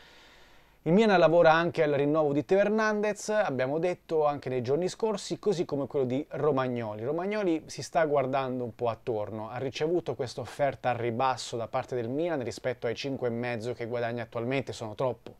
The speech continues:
sono troppi cinque e mezzo anche per la proprietà americana Elliott. Il Milan ha proposto un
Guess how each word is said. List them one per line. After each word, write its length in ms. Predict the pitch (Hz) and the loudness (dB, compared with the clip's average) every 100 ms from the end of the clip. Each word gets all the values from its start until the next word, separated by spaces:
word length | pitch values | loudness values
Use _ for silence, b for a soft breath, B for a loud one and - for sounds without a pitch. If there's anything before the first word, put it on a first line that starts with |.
| _ | _
sono 260 | - 107 | -10 -10
troppi 400 | 101 123 117 - | -4 -4 -4 -8
cinque 300 | - 120 117 | -8 -6 -6
e 20 | 113 | -6
mezzo 480 | 120 117 104 120 b b b b b b b b | -4 -6 -6 -8 b b b b b b b b
anche 280 | 123 127 135 | -8 -6 -4
per 140 | 131 | 0
la 100 | 127 | 0
proprietà 400 | 120 127 135 120 | 0 -2 -2 2
americana 720 | 131 135 131 123 143 156 180 165 | 2 2 -2 0 0 0 0 2
Elliott. 520 | 156 180 175 208 190 - _ _ _ _ - _ - - | 4 4 2 -4 -6 -10 _ _ _ _ -20 _ -20 -6
Il 160 | 147 | -2
Milan 260 | 147 170 156 | 0 0 0
ha 80 | 143 | 0
proposto 580 | 139 135 160 143 - | -2 0 0 -2 -2
un 460 | 147 139 139 139 | 0 0 -2 -4